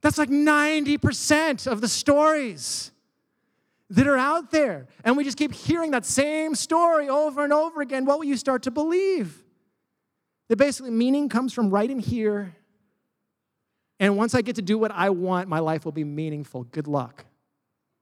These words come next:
'Cause that is antithetical to what meaning is. It's bigger, it's truer, it's objective, it's transcendent. And I think it's one p-, reason people are so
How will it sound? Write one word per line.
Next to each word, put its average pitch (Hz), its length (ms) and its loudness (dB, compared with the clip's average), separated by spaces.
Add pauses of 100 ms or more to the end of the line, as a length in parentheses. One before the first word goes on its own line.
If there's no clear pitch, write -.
(960)
'Cause 196 140 -8
that 214 220 -4
is 175 320 -6 (120)
antithetical 180 540 -4
to 156 80 -6
what 165 160 -8
meaning 151 320 -6
is. 202 240 -8
It's 156 120 -20
bigger, 156 520 -10
it's 151 160 -16
truer, 233 360 -6
it's - 200 -16
objective, 151 960 -8 (440)
it's - 160 -6
transcendent. 202 1000 -4 (1120)
And 190 120 -4
I 214 80 -4
think 277 240 -10
it's 247 140 -6
one 233 300 -6
p-, 226 140 -20
reason 214 380 -4
people 277 320 -8
are 202 140 -10
so 262 320 -10